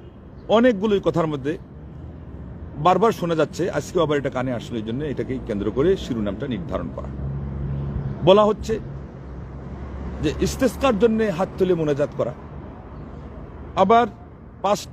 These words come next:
টাইম ফরজ নামাজের পরে হাত তুলে মোনাজাতকে বেদাত বলা,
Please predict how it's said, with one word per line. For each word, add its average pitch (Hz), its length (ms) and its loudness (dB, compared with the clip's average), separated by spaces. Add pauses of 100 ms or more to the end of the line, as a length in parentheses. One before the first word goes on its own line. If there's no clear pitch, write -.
টাইম 185 240 2 (280)
ফরজ 190 300 6 (100)
নামাজের 175 400 4
পরে 151 180 4 (380)
হাত 135 220 -2
তুলে 143 160 0
মোনাজাতকে 131 560 0 (160)
বেদাত 170 320 6
বলা, 196 200 4